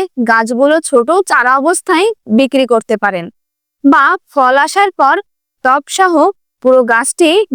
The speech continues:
বিক্রি করতে পারেন। প্রতি টব বা গাছ আপনি বিক্রি করতে পারেন একশো থেকে তিনশো টাকা দামে। গাছের বয়স ও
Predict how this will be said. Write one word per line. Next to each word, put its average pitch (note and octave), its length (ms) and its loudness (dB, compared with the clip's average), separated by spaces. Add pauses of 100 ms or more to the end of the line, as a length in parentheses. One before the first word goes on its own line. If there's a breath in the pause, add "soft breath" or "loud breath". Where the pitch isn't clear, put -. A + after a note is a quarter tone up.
বিক্রি B3 320 0
করতে A3 300 -2
পারেন। F3 220 -4 (160)
প্রতি C#4 360 2 (120)
টব D#4+ 260 2 (380)
বা A3 100 0 (220)
গাছ A#3 200 0 (280)
আপনি C#4+ 240 -2 (100)
বিক্রি C4+ 320 -2
করতে F#4 240 0 (100)
পারেন D4+ 260 0 (520)
একশো A#3 360 -4 (100)
থেকে E4 220 0 (380)
তিনশো C4 380 2
টাকা A#3+ 260 -2
দামে। F3+ 220 -4 (840)
গাছের G#3 440 0 (140)
বয়স A#3 380 2 (240)
ও - 20 2